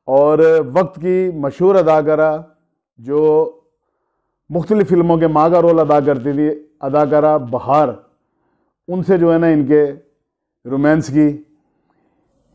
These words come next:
कहानियाँ ज़द-ए-आम थीं। और ये स्कैंडल और ये उनका एक दूसरे के साथ प्यार और मोहब्बत और इश्क का परवान चढ़ना यहाँ तक पहुँचा कि ये बहार बेगम को लेके अपने घर तक आना शुरू हुए,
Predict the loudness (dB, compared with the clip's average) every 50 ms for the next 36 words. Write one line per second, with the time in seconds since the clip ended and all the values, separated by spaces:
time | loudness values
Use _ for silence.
0 | _ _ _ _ _ _ -4 -2 0 0 0 2 2 2 2 2 2 2 2 2
1 | 2 0 0 -4 -6 -10 -12 -14 -16 -18 _ _ _ _ _ _ _ _ _ _
2 | _ _ _ _ _ _ _ _ _ -2 0 2 2 2 2 2 2 2 2 0
3 | 0 -2 0 0 2 2 2 0 0 -2 -6 -10 -18 _ _ _ _ _ _ _
4 | _ _ _ _ _ _ _ _ _ -6 -4 0 0 2 4 4 4 4 2 2
5 | 0 0 0 0 0 0 0 -2 -4 -4 -6 -6 -6 -8 -6 -2 0 2 2 2
6 | 0 0 -2 -2 0 0 -2 -2 -2 -2 -2 -2 -4 -4 -2 -2 -2 -2 0 0
7 | 0 0 0 -2 -4 -2 0 2 2 2 2 0 0 -2 -4 -6 -4 -2 0 0
8 | 2 0 0 -2 -2 -4 -4 -4 -2 -2 -2 0 0 0 2 2 0 0 -2 -2
9 | -2 -2 0 0 0 0 0 0 0 0 0 -2 -2 -4 -6 -6 -4 -2 -2 -4
10 | -4 -6 -10 _ _ _ _ _ _ _ _ -2 2 2 4 4 4 4 2 0
11 | -2 -6 -10 _ _ _ _ _ _ _ _ -10 -8 -6 -4 -4 -2 0 0 0
12 | 2 2 2 0 0 0 -2 0 0 0 2 2 2 0 0 0 0 -2 -2 -2
13 | -4 -4 -2 -4 -2 -2 -2 -2 -2 -4 -6 -8 -10 -10 -8 -8 -8 -8 -8 -10
14 | -10 -12